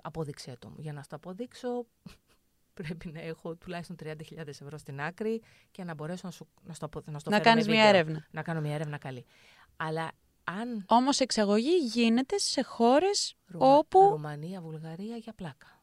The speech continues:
Speaker 2: Οκ.
Speaker 1: Περνάνε τα σύνορα και εκεί τελειώνει.
Speaker 2: Δηλαδή αυτό το ξέρουμε, ότι πολλά άλογα που
Speaker 1: Εκεί
Speaker 2: στην
Speaker 1: επιτρέπεται.
Speaker 2: Ελλάδα δεν μπορούν πια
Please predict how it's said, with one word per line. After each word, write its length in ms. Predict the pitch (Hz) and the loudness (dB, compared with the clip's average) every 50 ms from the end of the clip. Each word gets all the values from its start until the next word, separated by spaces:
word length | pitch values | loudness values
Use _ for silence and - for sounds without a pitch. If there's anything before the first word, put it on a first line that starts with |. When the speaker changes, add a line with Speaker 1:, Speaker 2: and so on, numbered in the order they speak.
| _ _ | _ _
Speaker 2:
Οκ. 180 | - 294 277 - - 160 147 143 131 - _ _ _ _ _ | -2 -2 -2 0 -2 -2 -2 -4 -6 -12 _ _ _ _ _
Speaker 1:
Περνάνε 280 | - 156 170 180 180 | -12 -8 -6 -6 -6
τα 100 | 175 151 | -6 -8
σύνορα 460 | 143 - - 190 196 214 247 254 254 240 | -12 -12 -10 -10 -8 -8 -8 -8 -8 -10
και 100 | - 220 | -10 -12
εκεί 160 | 202 - 208 | -12 -12 -12
τελειώνει. 500 | - 196 185 175 156 139 131 127 123 - _ _ | -10 -8 -6 -6 -6 -6 -8 -10 -14 -18 _ _
Speaker 2:
Δηλαδή 300 | - 208 214 214 220 254 | -4 -2 0 2 2 2
αυτό 200 | 262 - - 277 | 0 0 -2 -6
το 120 | - 269 - | -6 -6 -6
ξέρουμε, 460 | - - 294 277 233 185 175 170 165 | -2 0 2 4 4 2 2 0 -2
ότι 160 | 170 - 175 | -4 -6 -8
πολλά 460 | - - 190 202 220 226 220 202 202 - | -6 -4 -2 0 2 2 2 2 0 -2
άλογα 600 | 190 185 185 185 185 180 175 175 156 170 170 160 165 | -2 -2 0 0 0 -2 -2 -4 -2 -2 -4 -4 -4
που 160 | - _ 175 | -6 _ -10
Speaker 1:
Εκεί 60 | 170 165 | -10 -6
Speaker 2:
στην 140 | - 196 | -2 -2
Speaker 1:
επιτρέπεται. 300 | 190 185 190 185 185 180 | -2 0 0 -2 0 2
Speaker 2:
Ελλάδα 520 | 170 196 190 180 170 185 175 165 156 156 - _ _ _ _ _ _ _ | 2 2 2 0 0 -2 -2 -2 -2 -4 -8 _ _ _ _ _ _ _
δεν 400 | - - 156 160 190 196 196 196 | -18 -14 -6 -2 0 0 0 0
μπορούν 560 | 185 180 180 180 180 180 180 180 175 170 165 - | 0 0 0 0 0 0 -2 -2 -2 -4 -6 -8
πια 440 | - - 180 175 170 165 160 147 | -8 -6 -6 -4 -4 -4 -6 -8